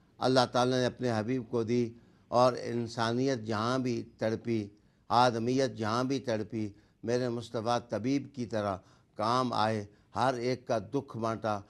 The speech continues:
हर एक की तकलीफ़ दूर की, इतने करीब हो गए इंसानियत के कि हर शख्स महसूस करने लगा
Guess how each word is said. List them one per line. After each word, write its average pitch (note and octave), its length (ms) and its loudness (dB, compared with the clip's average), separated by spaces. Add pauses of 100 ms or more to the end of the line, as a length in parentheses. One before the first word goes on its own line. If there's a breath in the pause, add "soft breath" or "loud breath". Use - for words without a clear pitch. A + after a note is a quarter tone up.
(220 soft breath)
हर B2+ 200 2
एक C3 260 -2
की C3 140 -4
तकलीफ़ B2 480 -4 (120)
दूर B2 220 -2
की, A2 320 -4 (340 soft breath)
इतने D3 320 0 (120)
करीब D#3+ 420 6
हो C#3+ 160 6
गए A2+ 260 0 (320 soft breath)
इंसानियत B2 760 2
के A2 200 -2 (460 soft breath)
कि B2+ 100 2 (220)
हर A2+ 240 2
शख्स - 420 -4
महसूस B2 420 -4
करने A#2+ 300 -2
लगा A2 300 2